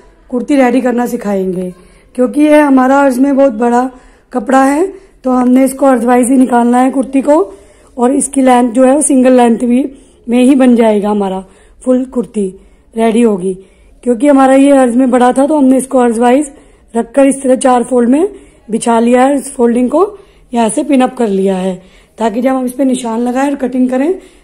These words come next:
तो ये हमारा कपड़ा हिले नहीं। तो आइए start करते हैं। ये देखिए viewers, सबसे पहले हमने ऊपर की तरफ से scale को रखते हुए अपना जो ये ऊपर से जो ये extra margin होता है, कपड़ा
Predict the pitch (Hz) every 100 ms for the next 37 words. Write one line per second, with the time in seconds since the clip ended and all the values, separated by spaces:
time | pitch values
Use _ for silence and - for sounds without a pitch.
0 | - 247 262 262 233 226 233 247 269 349
1 | - - _ _ 254 262 254 202 185 175
2 | - _ _ - 233 233 247 277 349 403
3 | - - 220 220 233 226 254 277 359 -
4 | _ _ - 262 247 - 269 240 233 233
5 | 302 - - - 262 294 302 262 226 247
6 | 262 226 226 247 370 - - - - -
7 | - 311 233 277 269 254 240 226 - 277
8 | 381 - - - - - 254 262 285 269
9 | 254 - 254 247 269 392 - - - -
10 | - - 247 262 269 240 277 269 262 -
11 | 254 - 254 254 269 269 262 240 - 262
12 | 254 240 226 247 233 247 247 247 - 254
13 | 262